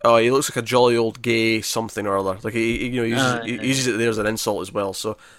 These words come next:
Speaker 1: there's a couple of,
Speaker 2: Yeah.
Speaker 1: couple of that in the movie.
Speaker 2: Yeah.
Speaker 1: Unfortunate.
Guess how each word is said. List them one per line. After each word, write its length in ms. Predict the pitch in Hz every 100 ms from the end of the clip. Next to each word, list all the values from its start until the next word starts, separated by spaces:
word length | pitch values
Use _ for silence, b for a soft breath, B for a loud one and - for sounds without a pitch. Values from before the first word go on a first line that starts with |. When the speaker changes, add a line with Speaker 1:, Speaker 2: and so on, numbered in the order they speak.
| -
Speaker 1:
there's 100 | 127
a 60 |
couple 380 | - 240 - 175
of, 60 | - -
Speaker 2:
Yeah. 60 | 196
Speaker 1:
couple 200 | - 170
of 60 |
that 180 | 117 101
in 60 | 67
the 60 |
movie. 280 | 85 78 - - _ _ _ _ _ _ _ _ _ -
Speaker 2:
Yeah. 180 | 98 - - _ - - b b b b b
Speaker 1:
Unfortunate. 560 | 151 - - - -